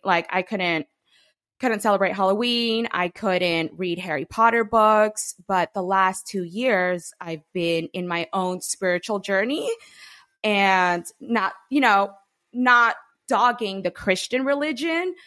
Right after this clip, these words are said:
Um, but maybe I'm going back to my beliefs where I do think that that painting was very sacred, and whether or not I believe in Jesus Christ or anything, he was a prophet of their time. And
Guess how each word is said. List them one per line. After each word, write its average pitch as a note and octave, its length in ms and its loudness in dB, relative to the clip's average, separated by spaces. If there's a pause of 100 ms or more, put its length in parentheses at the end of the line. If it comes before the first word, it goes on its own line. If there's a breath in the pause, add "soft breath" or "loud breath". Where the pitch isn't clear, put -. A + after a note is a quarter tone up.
(400 loud breath)
Um, G#3 420 2 (880)
but A3 460 4
maybe G#3+ 420 -2
I'm G#3+ 100 -2
going G3+ 200 0
back G3 220 -2
to G#3+ 100 -10
my F3+ 140 -4
beliefs F3 580 -6
where F3 540 -4
I F#3 80 -2
do F#3 200 -6
think F#3+ 260 -10
that F3 160 -6
that D#3 200 -4
painting D#3+ 500 -6
was E3+ 140 -4
very E3 300 -4
sacred, F3+ 600 -2
and E3 200 -8
whether F3 280 -2
or F3 120 -4
not E3 420 -2
I E3+ 80 -2
believe D#3 480 -6
in D#3 160 -4
Jesus D3+ 400 -10
Christ D#3+ 400 -6
or F3 60 -6
anything, D#3+ 480 0 (500 loud breath)
he A3+ 300 -6
was E3+ 560 0
a F#3 60 -4
prophet E3 680 -4
of D#3+ 220 -6
their F3+ 180 -2
time. E3 640 -6 (540 loud breath)
And F#3 500 0